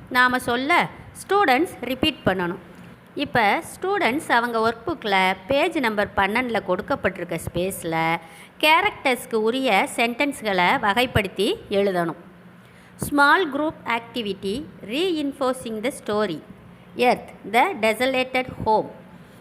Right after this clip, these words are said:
இந்த சென்டென்ஸ் ஸ்ட்ரிப்ஸ் ரெடி பண்ணிக்கிட்டு ஸ்டூடெண்ட்ஸை ரெண்டு குரூப்பாக டிவைட் பண்ணிக்கணும். சென்டென்ஸ் ஸ்ட்ரிப்ஸை அவங்களுக்கு கொடுத்துட்டு டீம் ஏலேருந்து ஒரு ஸ்டூடெண்ட்டை கூப்பிட்டு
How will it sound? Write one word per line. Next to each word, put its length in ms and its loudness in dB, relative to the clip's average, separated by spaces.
இந்த 420 4
சென்டென்ஸ் 360 2
ஸ்ட்ரிப்ஸ் 260 -2
ரெடி 220 0
பண்ணிக்கிட்டு 760 -2
ஸ்டூடெண்ட்ஸை 720 0
ரெண்டு 360 -2
குரூப்பாக 520 2
டிவைட் 320 -2
பண்ணிக்கணும். 640 -2
சென்டென்ஸ் 360 0
ஸ்ட்ரிப்ஸை 520 0
அவங்களுக்கு 580 2
கொடுத்துட்டு 640 0
டீம் 360 0
ஏலேருந்து 880 2
ஒரு 260 2
ஸ்டூடெண்ட்டை 460 -2
கூப்பிட்டு 520 -4